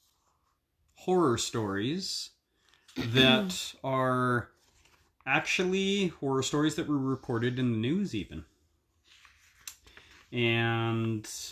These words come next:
Speaker 1: I think that's very interesting. I'm pretty excited for this. And I'm gonna read some of them, and you're gonna read some of them, and we're gonna scare the listeners.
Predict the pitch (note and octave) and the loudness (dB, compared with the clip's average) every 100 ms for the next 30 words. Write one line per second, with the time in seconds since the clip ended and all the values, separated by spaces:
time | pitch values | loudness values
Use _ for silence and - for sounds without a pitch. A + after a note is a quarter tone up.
0 | - _ _ _ _ _ _ _ _ _ | -18 _ _ _ _ _ _ _ _ _
1 | _ - _ _ _ _ B2+ A2 B2+ A2+ | _ -20 _ _ _ _ -8 -6 -8 -4
2 | A#2 - - C#3 B2 A#2+ G#2+ B2 B2 C3 | -6 -6 -8 -2 0 0 0 -2 -2 -8
3 | - E3 C3+ A#2+ B2+ B2 A2+ - C3 B2+ | -6 -4 -4 -6 -6 -6 -6 -6 -4 -4
4 | C3+ C3+ - C3 B2+ B2+ B2 A#2 _ _ | -4 -6 -6 -4 -2 -2 -2 -6 _ _
5 | _ _ _ _ - B2+ F3 - - - | _ _ _ _ -8 -6 -6 -6 -6 -8
6 | - _ _ _ _ _ _ _ _ _ | -14 _ _ _ _ _ _ _ _ _
7 | _ - _ _ _ B2 A#2+ A#2+ A2+ A#2+ | _ -20 _ _ _ -6 -4 -2 -2 0
8 | B2+ C3 B2+ B2 B2 A#2+ - _ _ - | 2 2 2 2 2 -2 -4 _ _ -2
9 | C3+ B2 C#3+ C3+ C3+ F3 F#3 A2 A#2 C3 | 0 2 0 0 0 0 0 0 0 0
10 | C3+ C3 C3 C3 - C#3+ D3 E3+ A#3 A#3 | -2 -2 -4 -6 -8 -8 -8 -8 -8 -8
11 | A#2 B2 A#2 - - - - - - - | -6 -6 -8 -14 -20 -18 -18 -20 -20 -20
12 | - - - D3 D#3 - - E3+ E3+ D#3+ | -20 -12 0 4 6 6 8 8 8 6
13 | D#3+ D3+ - B2 G#2+ - - | 4 4 2 0 0 -4 -6